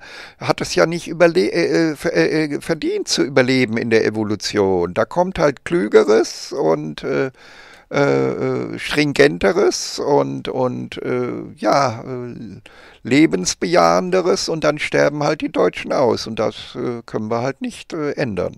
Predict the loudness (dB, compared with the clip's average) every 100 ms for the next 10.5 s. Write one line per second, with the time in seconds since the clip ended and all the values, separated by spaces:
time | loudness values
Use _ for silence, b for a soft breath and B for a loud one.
0 | -8 -6 -6 -8 -14 -16 -20 B B B
1 | B B B -8 -8 -8 -14 -16 -10 -6
2 | -4 -6 -6 -4 -2 -2 -4 -6 -10 -12
3 | -14 -12 -8 -8 -10 -8 -8 -8 -6 -6
4 | -6 -10 -8 -8 -6 -6 -6 -8 -6 -4
5 | -4 -6 -12 -14 -14 -10 -6 -4 -4 -4
6 | -8 -14 -14 -14 -10 -8 -8 -12 -12 -14
7 | -10 -8 -8 -8 -12 -14 -16 -10 -8 -8
8 | -10 _ _ _ _ b b b b b
9 | b b b b b b b b _ 2
10 | 6 6 6 2 -4